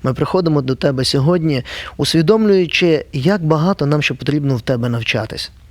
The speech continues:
І сьогодні ми просимо, дай нам смирення, навчи нас, що це таке.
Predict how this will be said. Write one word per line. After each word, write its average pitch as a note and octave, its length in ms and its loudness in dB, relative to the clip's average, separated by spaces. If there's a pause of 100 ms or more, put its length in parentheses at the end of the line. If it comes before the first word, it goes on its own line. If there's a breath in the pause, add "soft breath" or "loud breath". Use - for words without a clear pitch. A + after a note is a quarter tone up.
(260 loud breath)
І B2+ 60 -4
сьогодні E3+ 300 2
ми D3 120 2
просимо, B2+ 460 -2
дай E3 200 0
нам F3+ 120 -2
смирення, A#2 560 -2 (520 loud breath)
навчи D#3 380 0
нас, E3+ 300 0
що - 240 0
це - 160 -6
таке. A#2+ 440 -4